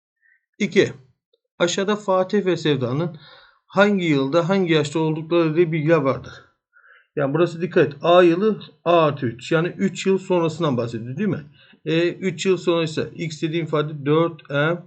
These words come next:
artı üç olması lazım. Burası da, e, dikkat et. Beş M artı üç olması lazım.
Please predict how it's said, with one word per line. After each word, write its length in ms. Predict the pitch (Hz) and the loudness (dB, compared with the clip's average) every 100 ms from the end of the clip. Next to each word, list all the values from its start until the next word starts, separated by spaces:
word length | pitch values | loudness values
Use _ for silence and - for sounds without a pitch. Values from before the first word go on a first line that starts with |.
| _ _ _ _ _ _ - | _ _ _ _ _ _ -2
artı 340 | 160 151 151 | 0 0 0
üç 200 | 170 165 | -2 0
olması 360 | 160 139 127 131 | -2 0 -2 -2
lazım. 360 | 123 123 175 175 | 0 0 -4 -4
Burası 420 | 147 165 156 147 | 0 0 0 2
da, 300 | 170 190 - _ _ _ _ _ - - 135 | 2 2 -6 _ _ _ _ _ -16 -10 -6
e, 220 | 139 127 127 123 - _ 156 | -6 -6 -10 -16 -20 _ -8
dikkat 300 | 165 151 131 | -4 -2 0
et. 240 | 170 - - _ _ _ _ _ _ _ _ _ _ | 0 -4 -20 _ _ _ _ _ _ _ _ _ _
Beş 520 | 139 156 175 175 - | -4 2 2 0 -4
M 400 | 151 160 190 185 - - | 0 2 2 0 -8 -2
artı 360 | 170 151 - | 0 2 0
üç 140 | 160 151 | 0 0
olması 340 | 127 120 120 | -2 -2 -6
lazım. 240 | 113 104 | -8 -12